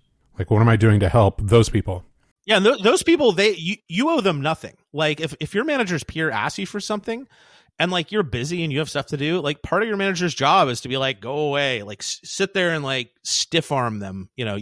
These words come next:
Speaker 2: I'm using a sports analogy here, as awful as it is, but, like, have that arm out and be like, "Nope, nope, I'm blocking, I'm blocking." But, like,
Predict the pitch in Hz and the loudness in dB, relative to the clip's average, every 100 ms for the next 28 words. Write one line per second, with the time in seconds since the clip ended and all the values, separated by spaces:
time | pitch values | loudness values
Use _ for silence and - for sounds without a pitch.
0 | 120 151 165 143 120 - 120 101 98 95 | -6 -2 0 0 -4 -4 -4 -4 -6 -8
1 | 98 92 107 95 95 107 95 95 95 95 | -8 -10 -10 -10 -10 -10 -10 -12 -14 -12
2 | 95 - 117 123 - - - - 190 214 | -12 -8 -4 -4 -6 -16 -20 -6 -2 2
3 | 208 170 170 160 156 143 135 131 127 156 | 4 6 4 4 2 2 0 0 0 2
4 | 180 180 - - 160 160 147 151 135 127 | 4 4 0 -2 2 2 0 0 2 2
5 | 127 113 95 127 127 127 120 110 92 _ | 0 -8 -8 -8 -2 -2 -2 -6 -14 _
6 | _ 156 156 165 156 | _ -2 0 0 -2